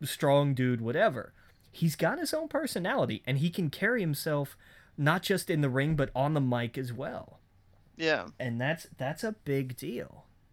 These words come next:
Speaker 2: Mm-hmm. Yeah, I'm glad it, I, 'cause we were talking, like, could have been six months or so, but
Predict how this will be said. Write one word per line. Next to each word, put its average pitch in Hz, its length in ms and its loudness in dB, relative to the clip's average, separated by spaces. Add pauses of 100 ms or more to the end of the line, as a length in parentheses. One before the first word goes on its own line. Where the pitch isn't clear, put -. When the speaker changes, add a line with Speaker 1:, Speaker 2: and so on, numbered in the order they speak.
(640)
Speaker 2:
Mm-hmm. 147 340 -12 (280)
Yeah, 196 280 4 (360)
I'm 196 120 0
glad 180 280 4
it, 196 140 -4
I, 151 100 2
'cause - 240 -10
we 175 100 -8
were 233 100 -6
talking, - 340 0
like, 98 240 -10 (340)
could 156 100 0
have 139 60 -2
been 139 140 -4
six - 260 2
months 143 280 -8
or - 60 -8
so, - 360 -4
but - 260 -4